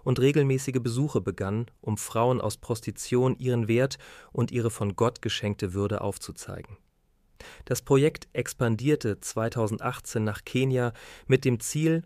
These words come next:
Frauen aus der Armutsprostitution und vom Rande der Gesellschaft mit ihren Kindern zu begegnen,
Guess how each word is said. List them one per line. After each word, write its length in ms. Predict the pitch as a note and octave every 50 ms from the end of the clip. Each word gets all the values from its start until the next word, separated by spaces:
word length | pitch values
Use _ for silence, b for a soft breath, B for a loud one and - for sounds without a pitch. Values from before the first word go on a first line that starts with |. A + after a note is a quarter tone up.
| -
Frauen 600 | - - - - B2 A2+ A#2 B2+ C#3+ D3+ D3+ D3+
aus 300 | - - - G#2+ A2 -
der 180 | - A#2+ G#2+ -
Armutsprostitution 1300 | G#2+ A#2 C3 C3+ C3+ C#3 - - - C3 B2 - - A#2+ - A#2+ G#2+ - - - B2 A#2+ A#2+ A#2+ A#2+ B B B B B B B
und 240 | - - D#3+ F3+ F3
vom 240 | - - C#3 B2 A2
Rande 280 | G2 G2+ G#2+ A#2 A#2
der 140 | G#2+ G#2+ G#2
Gesellschaft 600 | G2+ G#2 F#2+ G#2 G#2+ A#2 - - B2 A2 - -
mit 120 | A2 G#2+ -
ihren 220 | A#2 A2 G#2+ A2
Kindern 380 | - - C3+ C#3+ D3 C#3 C3 B2
zu 160 | - - A#2
begegnen, 580 | A#2+ A2 - A#2+ B2 B2+ - B2+ A#2 A#2+ A#2